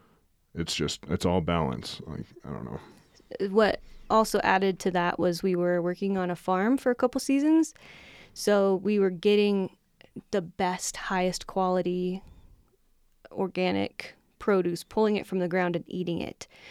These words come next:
Speaker 2: So it was kinda like, why eat anything else but these vegetables?
Speaker 1: And we had so much of it.
Speaker 2: Mm-hmm.
Speaker 1: Like, we had so much veggies, and we had access to any of the veggies that other people weren't gonna eat. Like, if they got banged around or whatever, then we could just go grab 'em out of the cooler.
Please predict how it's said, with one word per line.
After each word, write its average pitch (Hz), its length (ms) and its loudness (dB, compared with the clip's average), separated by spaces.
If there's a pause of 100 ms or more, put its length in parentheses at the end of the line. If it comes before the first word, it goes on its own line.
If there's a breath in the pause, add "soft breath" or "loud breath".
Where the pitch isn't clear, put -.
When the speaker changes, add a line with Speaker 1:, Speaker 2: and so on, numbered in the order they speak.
(300 loud breath)
Speaker 2:
So - 160 0
it - 40 4
was - 100 -2
kinda 226 260 2
like, 202 220 2
why 196 340 2 (120)
eat 302 220 2 (120)
anything 170 340 -2
else - 380 -12
but 185 280 0
these 170 240 -2
vegetables? - 720 -2
Speaker 1:
And 123 160 12
we 113 120 12
had 95 200 6
so 90 200 4
much 76 360 4
of 64 120 -2
it. - 280 -8
Speaker 2:
Mm-hmm. 196 300 2
Speaker 1:
Like, 98 180 4
we 92 100 2
had 87 220 0
so 95 400 6
much 78 440 2
veggies, 69 680 -4
and 107 220 10
we 104 120 10
had 90 380 2 (220)
access 90 460 2
to 90 160 2
any 95 180 4
of 87 140 2
the 76 260 -2 (500 soft breath)
veggies 90 460 8
that 85 300 2
other 95 200 4
people 87 300 -2
weren't 82 180 2
gonna 80 140 0
eat. 82 260 0
Like, 80 200 -2
if 95 80 -8
they 87 100 2
got 80 240 2
banged 82 260 0
around 80 320 0
or 71 60 -4
whatever, 69 400 -4
then 76 160 -4
we 76 100 -4
could 76 160 -8
just 78 160 -6
go 78 120 -2
grab 78 260 0
'em 73 80 0
out 76 100 -2
of 69 80 -4
the 73 60 -8
cooler. 76 460 -8